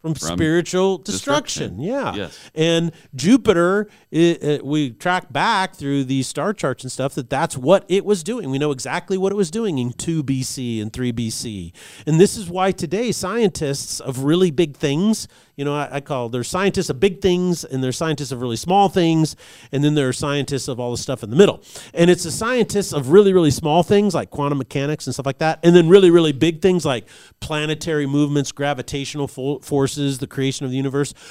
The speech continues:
Speaker 1: More and more of them are becoming theists.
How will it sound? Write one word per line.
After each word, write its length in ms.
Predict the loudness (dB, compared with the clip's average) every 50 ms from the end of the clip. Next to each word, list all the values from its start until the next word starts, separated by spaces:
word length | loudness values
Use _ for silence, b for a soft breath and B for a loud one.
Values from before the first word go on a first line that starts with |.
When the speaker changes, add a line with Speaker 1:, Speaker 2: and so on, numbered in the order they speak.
| B B
Speaker 1:
More 280 | 6 8 10 10 10 10
and 80 | 8
more 200 | 8 8 8 8
of 80 | 8 6
them 140 | 6 6 6
are 60 | 6
becoming 420 | 4 2 0 2 2 4 4 4
theists. 840 | 2 0 0 0 0 0 0 -2 -4 -8 -10 -12 -12 -12 -12 -12 -12